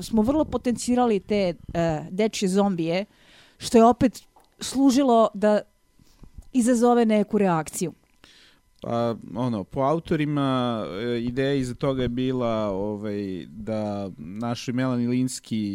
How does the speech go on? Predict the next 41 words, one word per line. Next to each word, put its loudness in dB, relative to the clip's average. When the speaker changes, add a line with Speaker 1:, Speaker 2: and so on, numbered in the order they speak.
Speaker 2:
ima, -4
ima -4
tematskog -6
smisla -8
pre-, -4
presude -6
deca, -4
pogotovo 0
nakon -2
onog 0
njenog -2
govora, -2
ono, -6
kao, -6
„Deca -8
umiru” 0
i -6
kao, -8
to -6
je, -8
ono, -10
nešto -6
što -16
se -8
dešava -6
svaki -10
dan. -10
Speaker 1:
A, 0
t-, -14
meni 4
je 2
taj 6
govor 4
bio 6
dobar 4
zato 2
što -4
je 2
na 4
jednoj 2
strani, 0